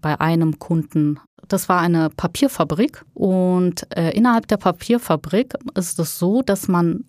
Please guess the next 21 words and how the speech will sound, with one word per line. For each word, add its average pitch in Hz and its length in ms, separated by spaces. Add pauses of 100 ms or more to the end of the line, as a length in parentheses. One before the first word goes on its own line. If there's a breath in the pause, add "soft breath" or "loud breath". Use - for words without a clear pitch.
es - 300
extrem 254 800 (140)
wichtig - 480
ist, 196 360
dass 175 220
man 165 220
die 160 100
richtige 190 800
Qualitätsgüte 196 1700 (140)
vom 170 220
Papier - 460
in 185 120
die 175 120
Produktion 170 720
reinschleust. - 880 (1200 loud breath)
Oft - 280
ist 180 100
es 185 140
so, 226 100
dass 202 160
diese 165 260